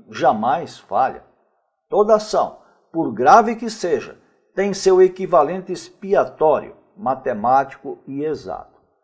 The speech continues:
Não é possível pagar mais do que se deve. Caso a divindade cobrasse mais que o devido, obviamente estaria sendo injusto.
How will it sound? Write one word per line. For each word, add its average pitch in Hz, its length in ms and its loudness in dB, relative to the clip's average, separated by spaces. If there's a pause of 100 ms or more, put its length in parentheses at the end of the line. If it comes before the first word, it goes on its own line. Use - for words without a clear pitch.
(500)
Não 196 460 2
é 202 80 10
possível 160 680 -4
pagar 117 440 -2
mais 202 500 4
do 196 120 -4
que 208 160 -12
se 208 180 -8
deve. 117 400 -10 (680)
Caso 175 360 4
a 185 40 2
divindade 160 800 -2 (160)
cobrasse 127 520 -2
mais 151 360 2
que - 140 -8
o 135 40 -2
devido, 120 540 -2 (680)
obviamente 180 720 0
estaria 135 440 -4
sendo 123 320 -10
injusto. 92 480 -14